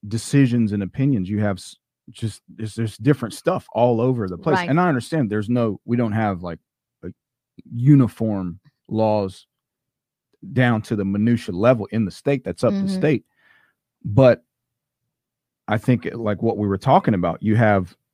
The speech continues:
Speaker 1: the, you know, the date set in the Constitution, and you have different things that are in the Constitution as far as what the states
Speaker 2: Mm-hmm.
Speaker 1: should do and what, what, uh, requirements they have to meet.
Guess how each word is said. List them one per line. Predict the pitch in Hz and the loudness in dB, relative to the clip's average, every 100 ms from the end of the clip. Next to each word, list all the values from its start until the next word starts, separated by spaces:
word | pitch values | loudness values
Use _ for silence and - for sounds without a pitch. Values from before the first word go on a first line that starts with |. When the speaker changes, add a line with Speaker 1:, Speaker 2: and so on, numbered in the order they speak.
| _ | _
Speaker 1:
the, | 95 98 87 87 - - | -4 -4 -4 -10 -12 -4
you | 98 | -2
know, | 90 | 0
the | 85 | -2
date | 85 123 135 | 2 4 2
set | - 117 104 | 0 0 0
in | 98 | -2
the | |
Constitution, | 92 98 95 - - 147 139 123 123 110 | -4 -6 -6 -6 2 4 4 2 4 2
and | 98 87 _ _ _ _ | 0 -4 _ _ _ _
you | - 104 | -6 -4
have | 95 | -2
different | 113 113 - | -4 -4 -6
things | 101 82 | -6 -6
that | 76 | 0
are | 120 | 2
in | 175 | 2
the | 107 | 0
Constitution | - 90 - - 95 82 87 - _ - | -6 -12 -12 -14 -14 -12 -12 -14 _ -14
as | 87 - | -14 -8
far | 95 87 | -6 -6
as | 85 | -6
what | 98 104 | -6 -6
the | - | -4
states | 240 151 101 | 0 2 0
Speaker 2:
Mm-hmm. | 98 | -2
Speaker 1:
should | 101 92 | -6 -6
do | 82 143 160 | 4 6 6
and | 95 | 4
what, | 101 95 - _ _ | 0 -2 -4 _ _
what, | - 98 107 - - | -4 4 4 2 -2
uh, | 95 85 - - | -2 -2 -6 -4
requirements | 101 107 113 107 107 - | -4 0 4 4 2 0
they | 92 | -2
have | 92 - | -2 -4
to | 82 | 2
meet. | 117 185 | 6 6